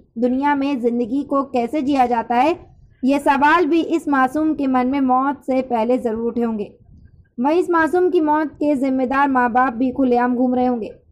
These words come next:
जिन्होंने अपने माथे पर लगे कलंक को हमेशा हमेशा के लिए मिटा दिया। हालांकि पुल में तैरते नवजात की सूचना दे, देते ही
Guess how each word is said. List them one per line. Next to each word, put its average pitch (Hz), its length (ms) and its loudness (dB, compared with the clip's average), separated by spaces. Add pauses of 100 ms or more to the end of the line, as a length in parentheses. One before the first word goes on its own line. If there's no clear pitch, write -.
जिन्होंने 247 360 0
अपने 294 300 -2
माथे 262 340 0
पर 277 140 -2
लगे 254 340 0
कलंक 269 460 -2
को 254 220 0
हमेशा 247 420 0
हमेशा 240 360 -2
के 262 120 -4
लिए 269 80 0
मिटा 240 260 -2
दिया। - 220 -10 (800)
हालांकि 302 440 2
पुल 381 220 2
में 392 140 2
तैरते 349 420 2
नवजात 311 520 0
की 339 120 0
सूचना 302 460 -2
दे, 269 180 0 (340)
देते 262 340 0
ही 311 240 4